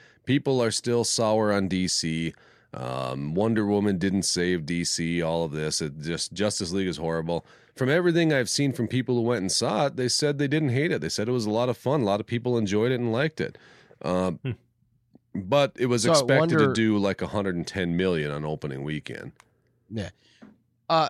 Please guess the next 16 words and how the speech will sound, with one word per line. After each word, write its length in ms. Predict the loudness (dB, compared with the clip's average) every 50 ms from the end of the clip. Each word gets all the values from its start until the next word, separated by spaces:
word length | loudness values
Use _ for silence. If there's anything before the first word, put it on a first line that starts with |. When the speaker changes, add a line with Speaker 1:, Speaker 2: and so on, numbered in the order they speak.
| -2 -6
Speaker 3:
so 200 | -4 0 0 0
if 80 | 0 0
people 300 | -2 -4 -2 0 0 2
liked 280 | 2 2 2 2 0 -2
it, 80 | 0 0
I 60 | 2
wonder 320 | 2 2 0 2 2 2
what 200 | 0 0 -2 -2 -2
kept, 540 | -2 -2 0 -2 -4 _ _ -18 -18 -20 _ _ _ _ _ -20 -20 -16 -8 -4
uh, 240 | -4 -2 -2 -2 -4
you 120 | -4 -2 0
know, 100 | 0 0
so 220 | 0 0 0 2
many, 460 | 2 2 0 0 0 0 -2 -2 -4 _ _ -14
you 160 | -10 -10 -8
know, 180 | -8 -10 -12